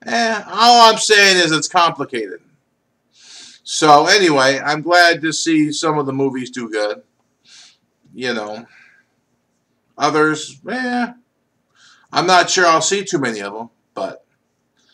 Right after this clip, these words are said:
I don't really have the attention span to watch a whole movie. But maybe someday I will.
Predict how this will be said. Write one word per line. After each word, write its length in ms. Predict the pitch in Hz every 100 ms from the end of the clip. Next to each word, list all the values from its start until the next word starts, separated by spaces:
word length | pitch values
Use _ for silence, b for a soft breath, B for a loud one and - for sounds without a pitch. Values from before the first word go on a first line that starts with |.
| _ _ _
I 100 | 131
don't 180 | 151 143
really 180 | 143 143
have 180 | 139 127
the 100 | 127
attention 400 | 123 143 135 120
span 300 | - 120 110
to 80 | 107
watch 220 | 110 104
a 60 |
whole 200 | 104 110
movie. 360 | 113 113 95 98 _ _ _ _ _ b b b b _
But 140 | 120
maybe 220 | 160 185 175
someday 440 | 185 165 127 107
I 40 |
will. 320 | 98 95 -